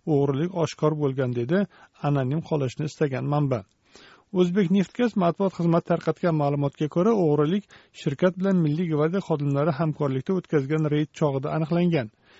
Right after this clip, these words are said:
Shirkat mas'ullaridan biri anonim qolish sharti bilan Ozodlikka aytishicha, jami to'rt kishi o'g'rilikda gumonlanib ushlangan.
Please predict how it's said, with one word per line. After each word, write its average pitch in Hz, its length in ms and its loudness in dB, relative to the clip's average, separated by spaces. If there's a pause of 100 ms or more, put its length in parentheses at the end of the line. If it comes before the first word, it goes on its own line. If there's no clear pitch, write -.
(140)
Shirkat 151 400 0
mas'ullaridan 143 720 0
biri 151 140 2
anonim 143 420 0
qolish 147 280 -2
sharti 139 280 -4
bilan 143 200 -2
Ozodlikka 139 520 -4
aytishicha, - 380 -2 (420)
jami 139 280 2 (120)
to'rt 196 240 0
kishi - 220 -6
o'g'rilikda 147 460 -2
gumonlanib 156 520 0
ushlangan. 139 460 -2